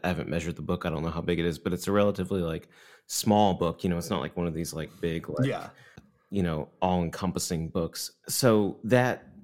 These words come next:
Speaker 1: immediately signals to me that there's a lot of thought going into this. There's a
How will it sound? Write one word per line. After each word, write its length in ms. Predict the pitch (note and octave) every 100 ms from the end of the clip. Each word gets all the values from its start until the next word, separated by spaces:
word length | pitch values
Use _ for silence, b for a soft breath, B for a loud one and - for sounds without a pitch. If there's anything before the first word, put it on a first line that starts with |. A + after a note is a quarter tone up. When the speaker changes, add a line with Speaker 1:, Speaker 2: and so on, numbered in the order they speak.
| - -
Speaker 1:
immediately 540 | A2+ A#2 B2+ C#3 G#2
signals 400 | G2 A#2 G#2 F#2+
to 80 | -
me 180 | G2 G2
that 200 | F#2 F2+
there's 240 | F#2+ F2+ F2
a 60 |
lot 260 | E2+ E2+ G2+
of 120 | F#2+
thought 460 | - - G2+ A2+ -
going 260 | F2+ E2+ E2+
into 180 | E2
this. 300 | E2 D#2+ -
There's 200 | - F2
a 60 | E2+